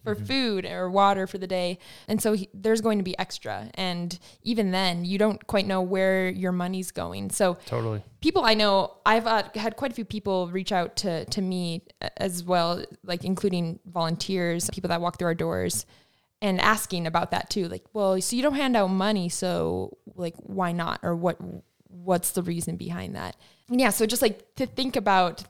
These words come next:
Speaker 1: that side of the coin too. Like, you don't quite know where your money's going. How, how are we supposed to re-,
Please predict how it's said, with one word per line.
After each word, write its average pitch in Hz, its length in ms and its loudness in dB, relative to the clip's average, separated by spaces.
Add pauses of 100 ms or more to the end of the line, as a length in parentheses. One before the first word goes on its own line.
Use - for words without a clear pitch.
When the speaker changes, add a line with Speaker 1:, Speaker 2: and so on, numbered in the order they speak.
Speaker 1:
that 185 240 2
side 180 160 -4
of 170 60 -8
the 170 60 -6
coin 170 300 -6
too. 170 220 -6
Like, - 320 -6 (160)
you 233 80 0
don't 262 220 2
quite 196 220 2
know 175 160 0
where 175 120 0
your 165 100 -4
money's 165 280 -4
going. 165 180 -2
How, 214 300 2
how 208 160 2
are 240 80 6
we 262 80 0
supposed 214 240 -6
to 196 60 -6
re-, 185 260 -2